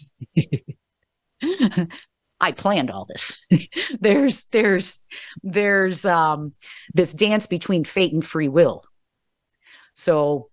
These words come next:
in further weekly episodes, we'll talk more about that. Um,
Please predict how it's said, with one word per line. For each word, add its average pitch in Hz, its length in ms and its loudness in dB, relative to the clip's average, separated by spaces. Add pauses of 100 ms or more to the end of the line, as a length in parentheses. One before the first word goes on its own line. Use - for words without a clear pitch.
in 170 260 2
further 202 680 0 (320)
weekly 185 560 0
episodes, 175 760 0
we'll 156 180 0
talk - 360 2
more 165 280 0
about 139 340 0
that. 170 320 2 (540)
Um, 139 420 0